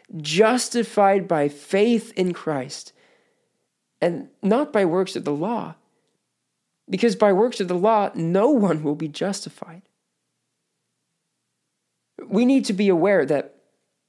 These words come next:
the law of the Old Testament was God's relational covenant with the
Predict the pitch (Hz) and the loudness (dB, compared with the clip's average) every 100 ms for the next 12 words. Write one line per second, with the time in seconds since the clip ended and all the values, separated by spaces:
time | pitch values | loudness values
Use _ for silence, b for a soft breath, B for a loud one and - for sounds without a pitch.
0 | _ _ _ _ _ 170 160 185 220 240 | _ _ _ _ _ 0 4 4 4 2
1 | 185 180 185 175 - 180 - - 131 123 | 0 0 0 0 -4 -8 -8 -8 -8 -10
2 | - _ _ _ _ _ _ _ 160 165 | -14 _ _ _ _ _ _ _ 0 0
3 | 143 160 180 196 196 - 160 156 147 151 | 0 2 4 4 2 -2 -2 0 2 2
4 | 196 208 220 202 175 185 - 180 147 123 | 2 0 0 0 0 -2 -2 -2 -2 -6
5 | - 143 135 - - - 143 139 | -4 -4 -4 -10 -14 -6 -4 -4